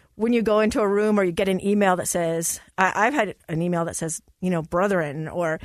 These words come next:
"gentlemen" or what, you know, you, you, you ignore it 'cause you wanna read the email, but you also kind of feel like, "Do they see me? Am I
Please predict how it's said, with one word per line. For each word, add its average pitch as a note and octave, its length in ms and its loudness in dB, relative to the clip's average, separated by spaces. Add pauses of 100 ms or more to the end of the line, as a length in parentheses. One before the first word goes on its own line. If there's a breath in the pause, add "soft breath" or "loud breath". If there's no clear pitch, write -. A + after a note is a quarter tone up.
(360 loud breath)
"gentlemen" F#3 800 0
or E3 240 -2
what, A#3 220 -2
you A#3+ 80 2
know, A#3 260 2 (480 soft breath)
you, F4+ 380 0 (280)
you, B3+ 400 -2
you D4+ 180 2
ignore C4+ 420 2
it F3 320 -4
'cause A3+ 180 0
you A3 80 0
wanna A3 180 2
read G3+ 160 0
the G3 120 -4
email, F3+ 400 -2
but B3 180 -2
you C4+ 120 0
also G4 320 2
kind C#4+ 260 0
of A3 80 0
feel A#3+ 300 0
like, E3+ 340 -2 (340)
"Do G3+ 160 -4
they F#4 160 0
see A#4 260 -2
me? A#4 260 -2 (300)
Am A3 160 2
I D4+ 260 2